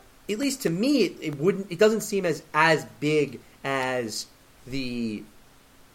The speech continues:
as important as we, as what you would see with, say, at concentration camps. And I think that it's interesting to see how much this affects Aang compared to the last one, um, where I think part of it is obviously Aang sort of failing to protect nature,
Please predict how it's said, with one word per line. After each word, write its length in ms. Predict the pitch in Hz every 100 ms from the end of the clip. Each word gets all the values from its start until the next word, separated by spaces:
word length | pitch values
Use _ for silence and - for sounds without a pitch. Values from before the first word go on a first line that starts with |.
| - -
as 160 | 160 143
important 580 | 127 - 196 196 147 135
as 160 | 131
we, 140 | 131 127 -
as 160 | 131
what 120 | 131 131
you 60 |
would 100 | 127
see 140 | - 131
with, 120 | 123
say, 160 | 135
at 80 | 120
concentration 600 | - 113 - 190 202 123
camps. 300 | 117 95 - - - - -
And 480 | 160 156 147 123 113 - - - - - -
I 100 | 165
think 300 | 160 233 226
that 100 | 185
it's 140 | -
interesting 640 | 180 190 190 180 170 151 143
to 100 | 143
see 260 | - 151
how 260 | 135 117 143
much 200 | 143 139 110
this 200 | 156 151
affects 380 | 151 147 139 -
Aang 280 | 143 135 117
compared 420 | 123 - 131 123
to 60 | 127
the 100 | 120
last 340 | 120 120 -
one, 300 | 107 98 92 - - - 131
um, 440 | 131 127 120 117 131
where 400 | 139 135 131 - -
I 100 | 156
think 180 | 165 -
part 240 | - 226
of 80 | 214
it 60 | 165
is 100 | 151
obviously 380 | 147 139 131
Aang 300 | 139 135 135
sort 120 | 123 127
of 80 |
failing 380 | - 131 131 127
to 60 | 113
protect 460 | 117 - 139 135
nature, 720 | 113 120 123 - 131 123 117